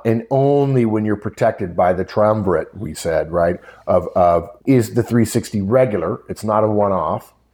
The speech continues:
Is it done externally? In other words, there really is an external validation that's gonna guarantee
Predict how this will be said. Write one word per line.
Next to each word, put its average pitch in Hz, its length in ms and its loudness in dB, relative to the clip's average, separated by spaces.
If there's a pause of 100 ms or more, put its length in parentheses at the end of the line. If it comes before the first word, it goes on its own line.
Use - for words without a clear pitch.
(300)
Is 123 180 2
it 110 160 -2
done 127 360 0
externally? 127 600 0
In 104 80 -2
other 107 140 0
words, 101 300 -2 (600)
there 117 180 2
really 127 580 2
is 113 560 2
an 110 100 0
external 110 800 0
validation 107 800 0
that's 90 220 -6
gonna 92 160 -4
guarantee 101 1300 0